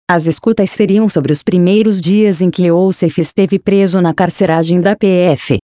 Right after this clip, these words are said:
Com os áudios à disposição, a defesa do doleiro diz que conseguirá desmentir a versão dos investigadores da Lava Jato, que negam a existência das escutas.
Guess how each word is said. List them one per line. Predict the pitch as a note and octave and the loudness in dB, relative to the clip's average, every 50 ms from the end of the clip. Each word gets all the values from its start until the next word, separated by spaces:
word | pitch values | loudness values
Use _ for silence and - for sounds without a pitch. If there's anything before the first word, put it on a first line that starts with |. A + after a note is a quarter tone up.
| _ _ _ - | _ _ _ -2
Com | B3 A#3+ A#3 A#3 | 0 2 2 2
os | G#3+ F3 | 2 2
áudios | F3 E3+ E3+ D3+ F3+ F3+ E3 | 2 0 0 0 0 0 0
à | F#3 | 0
disposição, | E3 F3+ F#3+ - - - D#3+ D#3 E3+ D#3+ - - D3 C#3 B2+ A#2+ - - _ _ | 0 -2 -4 -2 -2 -2 0 0 0 -4 -2 -2 -2 0 0 -2 -4 -8 _ _
a | F#3 E3+ | -2 0
defesa | E3 D#3+ - - G#3+ F#3 F3 - F#3+ | 0 -2 -2 0 -2 -2 0 0 -2
do | E3+ E3 E3+ | -2 0 0
doleiro | F#3+ F#3+ F3 E3+ F3+ F#3 F#3+ F#3 | 0 2 2 2 0 0 0 -2
diz | D#3 E3+ E3+ - | -2 -2 -4 -2
que | - G3+ | -4 -4
conseguirá | - G3+ G3 F3 - F#3+ E3 F3+ F3 E3+ | -2 -2 -2 -2 -2 -2 0 0 0 0
desmentir | E3+ F3+ F3+ F3+ F3+ E3 F3+ F3 E3+ E3 - - G3+ F#3+ F3+ | 2 2 2 2 2 2 2 2 2 0 0 0 0 0 0
a | F3 | 0
versão | D#3 D#3+ C#3+ - - F#3+ F3 | 0 -2 -2 -2 -2 -2 0
dos | E3 E3+ D#3+ | 0 0 0
investigadores | F3 F#3 F3 E3+ - - - D3+ E3 D#3 D3 E3 E3 D#3+ E3+ E3+ D3 | 0 0 0 0 -2 -2 -4 -2 -2 0 0 0 0 0 0 -2 0
da | D3+ F#3+ F3+ | 0 0 0
Lava | D#3+ E3 E3 D#3 E3+ D#3+ | 2 0 0 0 0 0
Jato, | D3+ F3 F3 F3+ - - G#3 G3+ - _ _ _ | 0 0 0 -2 -2 -2 -2 -2 -4 _ _ _
que | - G#3 | 0 2
negam | F#3+ F3+ F3+ F3+ D#3+ D#3+ E3 | 2 2 2 2 0 0 0
a | E3 E3 | 2 2
existência | D#3+ D3+ D3+ D3 - - - E3+ F3+ F3+ - - F#3 | 0 0 0 -2 -4 -2 -2 -2 0 0 0 -2 -2
das | E3 F3 F3+ E3+ | 0 0 0 0
escutas. | G3 G3 - - - E3 D#3+ D3+ - B2 A#2+ - - | -2 -4 -4 -6 -2 -2 -2 0 -2 -4 -4 -6 -10